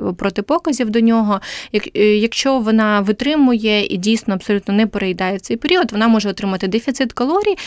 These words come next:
Дефіцит калорій приведе до зниження ваги, це приведе до зниження інсулінорезистентності. Супер, те, що ми і хочемо. Але це можна і досягти абсолютно інш-, іншими якимись методами,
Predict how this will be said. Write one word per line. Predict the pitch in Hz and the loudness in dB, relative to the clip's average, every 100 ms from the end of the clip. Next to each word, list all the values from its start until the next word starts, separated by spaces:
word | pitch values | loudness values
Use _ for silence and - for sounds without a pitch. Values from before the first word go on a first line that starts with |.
| - - | -12 -4
Дефіцит | 233 233 247 - | -2 0 -2 -2
калорій | 214 208 196 | 0 2 0
приведе | 202 202 190 185 | -2 -4 -2 -2
до | 180 | -2
зниження | 196 254 330 302 254 | 0 2 2 0 0
ваги, | 226 285 403 - - | 0 0 -4 -6 -8
це | - 311 | -4 -2
приведе | 240 196 196 247 | -4 -4 0 2
до | 254 202 | 2 2
зниження | 220 240 240 | 2 4 4
інсулінорезистентності. | 233 240 254 262 247 262 294 285 - - - | 2 0 0 0 -2 -2 0 0 -2 -6 -6
Супер, | - 277 202 - - _ | -4 -2 -4 -8 -12 _
те, | 233 | 0
що | 233 254 | 2 4
ми | 247 247 | 4 2
і | |
хочемо. | - 220 196 196 185 - - - | 0 0 0 -4 -8 -10 -8 -2
Але | 226 302 | 2 2
це | 247 247 233 | 0 2 2
можна | 220 220 214 | 2 0 0
і | |
досягти | 214 247 - 403 | 0 -2 -2 -2
абсолютно | 302 254 247 220 | -2 0 0 2
інш-, | 202 214 214 202 - - | 0 2 2 2 -2 -2
іншими | 208 226 - 202 196 | 4 4 4 -2 -2
якимись | 190 190 185 - | -2 -4 -4 0
методами, | 302 415 294 254 | 0 0 0 2